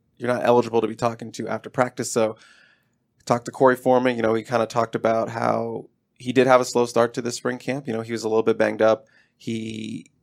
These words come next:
revealed that he, you know, went through a little bit of a dislocation. That's how he described it with his knee. Uh, so ouch. Uh, he mentioned that that happened,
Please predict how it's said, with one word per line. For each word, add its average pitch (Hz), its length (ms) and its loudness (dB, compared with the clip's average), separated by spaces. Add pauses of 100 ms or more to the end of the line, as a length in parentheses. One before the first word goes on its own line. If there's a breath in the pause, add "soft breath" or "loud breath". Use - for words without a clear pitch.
revealed 117 480 0
that 120 140 2
he, 117 220 -8
you 113 120 -8
know, 107 100 -4
went 113 200 -2
through 113 140 -2
a - 20 0
little 117 240 -2
bit 123 140 2
of 113 100 2
a 110 60 2
dislocation. 120 720 0
That's 110 180 0
how 113 120 0
he 113 60 0
described 113 440 -4
it 135 160 -4 (140)
with 117 160 -4
his 113 200 -6
knee. 139 380 -4 (440 soft breath)
Uh, 110 220 -2
so 110 300 -4
ouch. 127 440 -4 (320 soft breath)
Uh, 110 300 -4
he 113 160 -10
mentioned 107 340 -4
that 107 140 -2
that 110 220 -4
happened, 110 560 -4